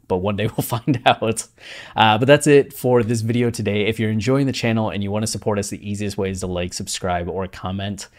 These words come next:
as any of those things tell YouTube this is a channel people engage with, and then they show it to more people on the, the sites, which goes a long way. We also have our podcast,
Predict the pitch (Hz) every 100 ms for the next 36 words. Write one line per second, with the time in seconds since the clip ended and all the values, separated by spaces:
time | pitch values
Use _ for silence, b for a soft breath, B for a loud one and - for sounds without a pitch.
0 | B B 98 98 107 107 104 104 95 101
1 | 98 - 98 98 101 107 92 92 92 -
2 | 101 92 95 90 87 90 123 131 131 117
3 | 90 92 82 78 - - - 80 - -
4 | b b b _ 104 95 92 - 92 90
5 | 87 85 82 82 85 _ - - - 98
6 | 85 - - 90 - 90 90 87 85 87
7 | 107 107 117 120 127 113 117 110 - 107
8 | 92 104 101 -